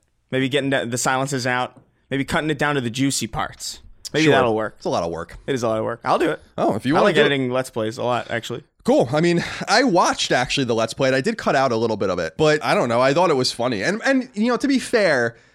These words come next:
Speaker 2: it has, like, a six-to-one like to dislike ratio on YouTube, which is pretty good,
Speaker 1: Yeah,
Speaker 2: but
Speaker 1: yeah, that's
Speaker 2: usually we
Speaker 1: fine.
Speaker 2: get much better than that. So I just wanted to throw it out there that we thought you would enjoy Kremet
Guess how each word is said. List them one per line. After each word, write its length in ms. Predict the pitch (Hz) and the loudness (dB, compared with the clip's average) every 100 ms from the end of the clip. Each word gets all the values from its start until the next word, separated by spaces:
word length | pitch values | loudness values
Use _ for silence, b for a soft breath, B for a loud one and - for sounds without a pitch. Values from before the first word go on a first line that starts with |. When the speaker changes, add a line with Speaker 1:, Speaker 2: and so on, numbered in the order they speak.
| - | -6
Speaker 2:
it 100 | 240 | -2
has, 100 | 226 | 0
like, 100 | 170 | -2
a 60 | |
six-to-one 580 | 131 - - 175 135 135 | -2 -4 -4 -2 0 0
like 220 | 113 120 120 | 0 -2 -4
to 80 | |
dislike 320 | 107 107 117 113 | -4 -2 -2 0
ratio 340 | 120 - 135 | -2 0 0
on 80 | 117 | 0
YouTube, 220 | 117 151 | -2 -2
which 120 | 139 | -4
is 100 | 143 | -4
pretty 260 | 143 294 165 | -4 -4 -2
good, 280 | 104 135 127 | 0 2 4
Speaker 1:
Yeah, 80 | 247 | 4
Speaker 2:
but 40 | 190 | 4
Speaker 1:
yeah, 60 | |
that's 60 | 285 | 4
Speaker 2:
usually 200 | 226 170 | 4 4
we 60 | |
Speaker 1:
fine. 100 | - | 4
Speaker 2:
get 120 | - 127 | 2 0
much 220 | 139 - | -4 -2
better 260 | 127 113 | -2 -2
than 140 | 90 85 | -4 -4
that. 280 | 117 67 - b b b b b | -4 -4 -12 b b b b b
So 420 | - - 147 139 139 | -4 2 4 4 2
I 140 | 135 185 | 2 2
just 160 | 220 | 2
wanted 200 | 226 170 | 0 2
to 80 | 151 | 0
throw 220 | 135 135 | 2 2
it 60 | 123 | 4
out 200 | 147 143 | 2 2
there 220 | 110 107 | 2 2
that 280 | 110 107 113 | 0 0 0
we 120 | 156 | -2
thought 320 | 165 156 151 | 2 2 2
you 100 | 139 | 0
would 120 | 131 123 | 0 0
enjoy 640 | 117 110 135 143 120 113 | -4 -2 0 2 2 0
Kremet 440 | - 131 117 131 | -2 -2 0 -2